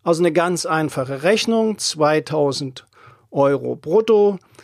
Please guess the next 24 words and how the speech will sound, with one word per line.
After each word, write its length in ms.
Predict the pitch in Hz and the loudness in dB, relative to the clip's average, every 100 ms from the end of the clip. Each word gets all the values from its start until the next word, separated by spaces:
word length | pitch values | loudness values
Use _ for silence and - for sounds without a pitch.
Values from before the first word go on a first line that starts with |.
| _ - | _ -2
davon 400 | 143 147 156 139 | 0 0 -4 -6
dreißig 540 | 135 139 135 135 - | -2 0 0 -4 -8
Prozent 640 | - 127 180 214 233 - 151 | -10 -2 2 2 0 -6 -2
wäre 300 | 156 147 135 | 0 0 -2
der 180 | 135 131 | -2 -2
Anspruch 500 | 151 139 - 151 127 | -2 -4 -6 -8 -4
sechshundert 800 | - 143 - - 135 131 120 - | -2 -2 -4 -6 -6 -4 -4 2
Euro. 540 | 190 220 208 214 220 - - _ _ _ _ _ _ - | 4 4 4 4 2 -8 -20 _ _ _ _ _ _ -10
Und, 840 | 175 147 151 143 123 - - - - - | 0 2 2 0 -4 -8 -14 -14 -16 -2
äh, 480 | 170 147 135 135 131 | 2 4 2 0 0
wenn 720 | 160 160 156 143 135 123 131 - - _ _ - | 2 2 2 0 -2 -6 -12 -18 -20 _ _ -4
der 140 | 139 | 0
Arbeitnehmer 760 | 147 151 147 135 143 180 196 175 | 2 2 2 0 0 2 2 0
dann 480 | 156 160 165 170 - - _ _ _ | 0 0 0 -4 -8 -18 _ _ _
eben 640 | 143 151 147 135 127 120 - _ _ - | 2 2 2 0 -2 -6 -12 _ _ -10
drei 260 | 139 156 | -2 0
bis 240 | 151 147 - | 0 -2 -2
sechs 220 | 147 - | -2 -2
Stunden 640 | - 147 127 135 127 117 - - | -6 -4 -6 -6 -10 -10 -16 -2
arbeiten 560 | 180 202 185 180 175 156 | 0 2 2 0 -2 -2
kann, 420 | 165 147 151 139 - _ _ _ _ | 0 0 -2 -8 -16 _ _ _ _
bekommt 480 | - 143 156 180 175 | -6 -2 0 0 0
er 400 | 165 165 160 156 | 2 2 2 0
statt 560 | - - 127 123 - | -2 -2 -2 -2 -8